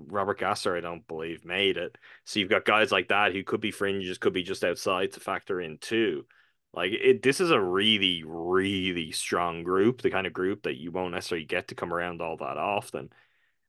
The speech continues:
And in some ways, I don't know, is, is the level of excitement for that maybe being undersold collectively?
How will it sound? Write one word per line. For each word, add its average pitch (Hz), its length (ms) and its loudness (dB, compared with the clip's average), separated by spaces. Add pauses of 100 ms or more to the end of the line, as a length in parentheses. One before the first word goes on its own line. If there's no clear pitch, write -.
And 117 100 2
in 113 60 2
some 147 240 4
ways, 160 240 6
I 117 120 4
don't 135 220 4
know, 117 300 6
is, 101 640 -2 (1400)
is 113 140 -4
the 113 100 6
level 131 300 8
of 143 80 4
excitement 113 540 2
for 120 160 2
that 117 260 4
maybe 110 480 0
being 107 540 -2 (1300)
undersold 127 880 6 (120)
collectively? 190 760 0